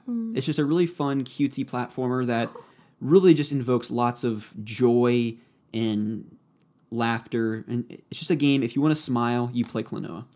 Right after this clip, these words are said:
Speaker 1: This is definitely, like, a good winter game when everything's gloomy and depressing outside.
Speaker 2: Absolutely. No, it's a lot of
Speaker 1: Might need to
Speaker 2: fun.
Speaker 1: start this.
Speaker 2: And I'd really encourage all of you, if, 'cause the P S one game, I think, goes for over a hundred dollars right now. But you can get the P-, the Wii version. I'd also recommend all of you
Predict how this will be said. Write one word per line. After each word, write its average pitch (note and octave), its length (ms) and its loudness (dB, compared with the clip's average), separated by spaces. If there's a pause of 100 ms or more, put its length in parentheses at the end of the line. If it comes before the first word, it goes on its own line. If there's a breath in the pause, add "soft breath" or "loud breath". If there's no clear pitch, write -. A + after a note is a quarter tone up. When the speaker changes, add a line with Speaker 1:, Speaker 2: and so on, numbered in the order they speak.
(300 soft breath)
Speaker 1:
This C#4 140 -12
is E4 60 -14
definitely, F4 380 -4
like, C#4 180 -6
a A#3 60 -4
good G#3+ 280 -4
winter G3+ 380 -4
game C#4+ 320 -4
when B3+ 120 -2
everything's G#3 640 -6 (220 soft breath)
gloomy G#3+ 600 -4
and G#3 100 -6
depressing G3 460 -8
outside. G#3+ 260 -4
Speaker 2:
Absolutely. B2+ 460 4
No, F3 80 6
it's D#3+ 100 2
a G3 40 -2
lot A3+ 100 -2
of B3+ 60 2
Speaker 1:
Might B3 120 0
need F3+ 60 4
to F3 100 6
Speaker 2:
fun. E3+ 80 4
Speaker 1:
start G#3+ 200 -2
this. - 340 -10
Speaker 2:
And D#3 180 4
I'd D3+ 180 2
really G#3 200 4
encourage E3 380 2
all C#3+ 220 0
of C3+ 120 -2
you, A#2+ 300 2
if, - 320 -8
'cause C3+ 160 -2
the D3+ 60 0
P A3+ 160 0
S G#3+ 160 0
one C3+ 220 0
game, A#2+ 220 0
I A#2 40 -2
think, B2 160 -6
goes B2 160 -2
for - 160 -4
over A2+ 140 -2
a A2 40 -6
hundred A#2 180 -2
dollars A2+ 260 -6
right C#3 140 -4
now. D#3 260 -2 (580 soft breath)
But D3 100 2
you D3+ 60 2
can D#3+ 120 4
get D3 180 2
the C#3 60 -6
P-, D#3 220 -6
the C3 140 -2
Wii F#3 240 2
version. B2 360 2
I'd G#2+ 140 -4
also D3+ 360 -2
recommend A#2+ 400 -2
all A2 140 -4
of A2+ 80 -8
you A#2 240 -4